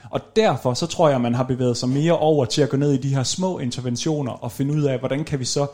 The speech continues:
lave nogle eksperimenter på enkelte, enkelte landsbyer med enkelte, øhm,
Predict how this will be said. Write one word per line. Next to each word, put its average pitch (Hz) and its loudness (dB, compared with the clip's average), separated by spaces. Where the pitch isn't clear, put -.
lave 135 0
nogle 131 2
eksperimenter 123 -4
på 113 0
enkelte, 139 -2
enkelte 151 0
landsbyer 147 -2
med 131 -4
enkelte, 131 -2
øhm, 101 -4